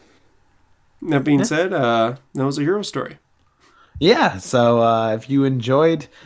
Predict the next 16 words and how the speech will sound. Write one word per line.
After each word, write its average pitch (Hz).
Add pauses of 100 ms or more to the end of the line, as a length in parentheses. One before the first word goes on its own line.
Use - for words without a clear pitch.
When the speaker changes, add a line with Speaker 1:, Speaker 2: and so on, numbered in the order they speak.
(160)
Speaker 2:
the -
podcast, 151
uh, 131
maybe 139
give 147
us 143
a 147
review. 139
We 190
got 170
a, 143
another 143
five-star 120
review 117
this 113
week, 117